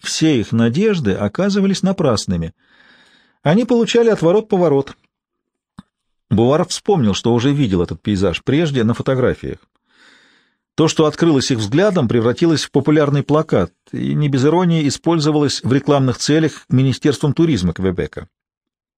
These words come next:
Туристов завлекали изображение места, где никаких туристов не принимали. Бувар тоже наклонился вперёд.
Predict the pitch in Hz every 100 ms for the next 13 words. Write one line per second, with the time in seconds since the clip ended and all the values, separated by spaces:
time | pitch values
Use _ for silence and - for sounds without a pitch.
0 | _ _ _ - 147 170 - 135 - 117
1 | 147 151 151 139 113 110 123 131 131 123
2 | 127 156 233 - - - _ _ _ _
3 | - 98 110 156 175 208 208 208 139 -
4 | 127 139 220 208 117 101 127 196 180 110
5 | 90 92 92 - _ - - - - -
6 | _ _ _ _ _ _ 95 98 123 185
7 | - - 127 90 95 95 104 101 - 90
8 | 101 110 175 - -